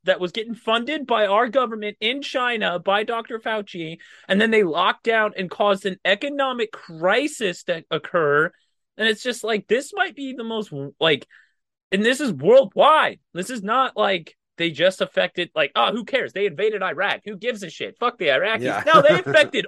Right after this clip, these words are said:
Speaker 1: all of us, dude. They fucked all of us and fucked our money, our savings, everything. They just, like, totally, and these people got away with it.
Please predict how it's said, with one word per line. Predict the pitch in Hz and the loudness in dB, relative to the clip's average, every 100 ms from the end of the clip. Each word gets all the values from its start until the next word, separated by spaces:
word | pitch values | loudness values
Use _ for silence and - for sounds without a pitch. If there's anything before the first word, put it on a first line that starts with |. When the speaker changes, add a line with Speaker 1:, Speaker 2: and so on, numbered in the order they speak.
| - | 0
Speaker 1:
all | 208 277 311 269 | 6 8 8 6
of | 196 | 0
us, | 170 135 - | -2 -4 -10
dude. | 165 165 180 190 _ _ - | -8 -6 -8 -12 _ _ -4
They | 247 285 | -4 -4
fucked | - 269 277 - - _ | -8 2 2 0 -12 _
all | 202 247 311 302 262 | -4 -2 2 4 2
of | 214 | 0
us | 139 131 - | -4 -8 -10
and | 175 175 - | -12 -12 -2
fucked | - 233 - | 0 0 0
our | 190 170 | 0 0
money, | 135 135 160 208 277 311 392 _ _ - | -2 -2 0 0 -2 -8 -12 _ _ -2
our | 165 143 | 0 0
savings, | - 175 202 254 277 294 320 320 - - _ - | -4 -4 -4 -4 -6 -6 -8 -10 -18 -20 _ -4
everything. | 214 277 294 269 - 180 | 2 2 2 -4 -4 -4
They | 208 | -2
just, | 262 302 | -2 2
like, | 294 214 - _ | 2 2 -6 _
totally, | 208 240 247 277 285 277 _ _ _ | 4 4 -2 -4 -4 -6 _ _ _
and | 196 226 | 0 2
these | 262 | 2
people | 320 330 349 | 2 2 4
got | 359 | 4
away | 370 392 403 | 6 8 6
with | 330 | 4
it. | 220 117 | -2 -4